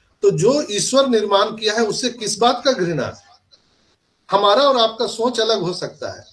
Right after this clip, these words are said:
घृणा किस बात की? आप चोर हैं, हम राजा हैं, हो सकता है आप ज्यादा पढ़े लिखे हैं, हम कम पढ़े लिखे हैं, हमारे सोच का अंतर है। आप एक, कोई भी डीजी को आप सिक्स देख रहे हैं, मैं नाइन देख रहा हूं,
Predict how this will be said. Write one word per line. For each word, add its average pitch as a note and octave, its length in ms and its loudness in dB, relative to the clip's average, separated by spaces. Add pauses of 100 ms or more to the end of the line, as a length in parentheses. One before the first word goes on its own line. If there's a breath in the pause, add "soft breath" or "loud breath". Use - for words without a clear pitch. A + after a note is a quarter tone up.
(340)
घृणा A#3 360 2
किस B3 260 -8
बात - 340 -8
की? - 120 -20 (460)
आप G3+ 280 0
चोर A3+ 340 2
हैं, A3 100 0
हम G3+ 180 -4
राजा F3+ 320 4
हैं, F#3+ 400 -2 (1600)
हो G#3 80 4
सकता A3 320 0
है F3+ 160 4
आप F#3 300 -4
ज्यादा E3 260 2
पढ़े G3 280 2
लिखे F#3 240 -4
हैं, F3+ 120 0
हम E3+ 180 -4
कम F3+ 240 -6
पढ़े F#3+ 240 0
लिखे F3+ 300 -2
हैं, E3+ 280 -2 (640)
हमारे F3 280 2
सोच G3+ 320 -2
का G3 120 0
अंतर F3 300 0
है। D#3 340 -4 (280)
आप F3+ 360 0 (720)
एक, G3+ 400 0 (280)
कोई G#3 200 4
भी A3 140 -8
डीजी F#3 340 -6
को G3 180 -4
आप F#3 180 0
सिक्स - 360 -6
देख F#3+ 200 2
रहे F3 160 0
हैं, F3 120 0
मैं E3+ 140 0
नाइन F3+ 320 0
देख F#3 220 0
रहा E3+ 120 2
हूं, D#3+ 180 -2